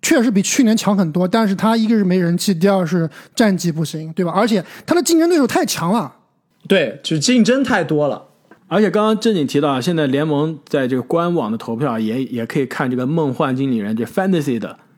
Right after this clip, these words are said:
Speaker 3: 球员，你可以按着他的这个 fantasy 的场均得分去，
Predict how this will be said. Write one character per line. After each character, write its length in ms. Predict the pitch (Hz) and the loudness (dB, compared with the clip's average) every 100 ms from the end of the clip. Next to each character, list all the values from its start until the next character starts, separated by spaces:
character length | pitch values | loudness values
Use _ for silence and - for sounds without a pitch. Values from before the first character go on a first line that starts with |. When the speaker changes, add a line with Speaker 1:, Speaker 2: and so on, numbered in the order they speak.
| _ | _
Speaker 3:
球 280 | - 120 120 | -8 -4 -2
员， 440 | 131 131 117 127 120 | -4 -4 -6 -4 -6
你 60 | 117 | -4
可 120 | 123 | -4
以 120 | 123 | -4
按 260 | - 185 156 | -2 -2 0
着 160 | 139 120 | -2 -4
他 180 | - | -6
的 100 | 143 127 - | -6 -6 -10
这 100 | - | -10
个 60 | 123 | -6
fantasy 440 | - 285 277 170 | -2 0 2 0
的 220 | 139 113 - _ | 0 -4 -8 _
场 220 | - 127 123 | -10 -6 -4
均 100 | 131 | -2
得 160 | 131 | -2
分 220 | 135 131 - - _ _ _ | -2 -4 -6 -18 _ _ _
去， 440 | - - 143 117 | -10 0 0 0